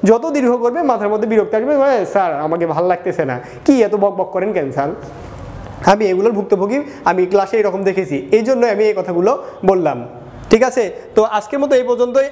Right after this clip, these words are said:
আগামী পর্বে আমরা মৌলিক ধাতু এবং স্বাধীন ধাতুর বিশদ বিবরণ নিয়ে আলোচনা করব, তার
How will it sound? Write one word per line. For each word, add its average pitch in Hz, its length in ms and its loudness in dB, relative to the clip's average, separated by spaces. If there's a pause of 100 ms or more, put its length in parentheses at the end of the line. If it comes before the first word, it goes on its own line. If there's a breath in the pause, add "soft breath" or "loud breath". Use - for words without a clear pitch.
আগামী 220 340 -2
পর্বে 240 260 2
আমরা 208 200 0
মৌলিক 214 460 0
ধাতু 202 380 0 (260 loud breath)
এবং 202 340 4 (180)
স্বাধীন 233 340 -2
ধাতুর 226 260 2
বিশদ 226 340 0
বিবরণ 214 320 0
নিয়ে 208 140 0
আলোচনা 175 340 -2
করব, 208 260 2
তার 202 260 0